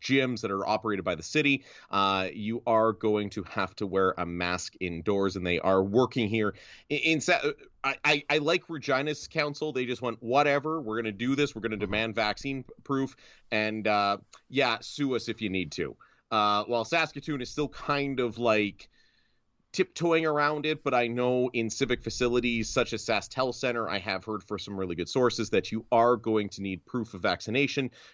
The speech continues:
Speaker 1: to attend things, although I feel like the hands were being tied anyways. You have to think this is coming from the Western Hockey League.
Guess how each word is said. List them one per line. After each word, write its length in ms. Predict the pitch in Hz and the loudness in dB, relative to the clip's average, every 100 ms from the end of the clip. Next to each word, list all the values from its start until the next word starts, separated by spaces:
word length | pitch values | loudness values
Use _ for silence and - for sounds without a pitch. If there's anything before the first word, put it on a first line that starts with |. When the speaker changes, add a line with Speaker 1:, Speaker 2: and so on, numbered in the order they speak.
| - | -4
Speaker 1:
to 100 | 131 | -2
attend 340 | - 208 190 | 0 0 0
things, 320 | 151 170 156 135 | -2 -4 -4 0
although 360 | 156 156 156 151 | 4 6 4 4
I 140 | 139 | -2
feel 360 | 135 - 208 240 | -4 -8 -6 0
like 480 | 180 165 156 - - _ _ _ - | 4 4 2 -8 -20 _ _ _ -2
the 80 | 147 | 0
hands 320 | 170 175 156 | 0 0 -2
were 60 | 143 | -4
being 240 | 143 131 | -4 -4
tied 340 | - 151 143 127 | -4 -2 0 -2
anyways. 480 | 135 127 127 123 | -6 -6 -4 -4
You 80 | 113 | -2
have 120 | 151 | -4
to 80 | 151 | -4
think 160 | 147 135 | -10 -10
this 120 | 120 | -12
is 80 | - | -8
coming 220 | 131 131 | -6 -4
from 80 | 135 | -2
the 80 | 120 | 0
Western 260 | 117 123 | 0 -2
Hockey 320 | 113 104 - | -2 -2 -2
League. 360 | 101 104 101 | -4 -2 -2